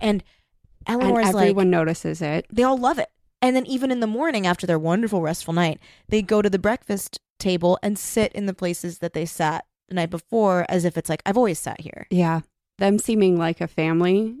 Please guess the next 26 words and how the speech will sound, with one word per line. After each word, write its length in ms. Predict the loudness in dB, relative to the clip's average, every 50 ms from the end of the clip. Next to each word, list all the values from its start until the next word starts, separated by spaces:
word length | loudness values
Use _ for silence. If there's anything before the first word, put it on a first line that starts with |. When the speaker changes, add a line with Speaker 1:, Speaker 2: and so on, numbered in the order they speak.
| -18 -20 _ -2
Speaker 2:
<laughs> 300 | 0 2 2 2 2 2
it 380 | 0 0 0 -2 -6 -10 -2 0
just 240 | 2 2 2 2
made 240 | 2 2 2 4 4
me 80 | 2 2
even 320 | 4 2 2 4 4 4
more 200 | 4 2 0 0 -2 -4
i-, 120 | -6 -6 -4 -2
irritated 640 | 0 0 2 0 0 0 0 2 2 2 0 0 -2 -2
when 180 | 0 0 2 0
Missus 300 | 0 -2 -2 -4 -4 -2
Montague 420 | -2 -2 -2 -4 -4 -2 -2 0
and 140 | 0 0 0
Arthur 320 | 0 -2 0 2 2 2
show 240 | 2 2 2 2 2
up. 260 | 2 2 0 -2 -4 -6
Speaker 1:
'Cause 120 | -2 0
they 100 | 2 2
ruin 240 | 4 4 2 2 2
it. 60 | 2
Speaker 2:
I 40 | 2
was 80 | 2 0
like, 160 | 0 0 0
"You 60 | 0
fucking 400 | 0 0 0 0 0 0 -2 0
assholes." 480 | -2 -2 -2 -2 0 0 0 0 0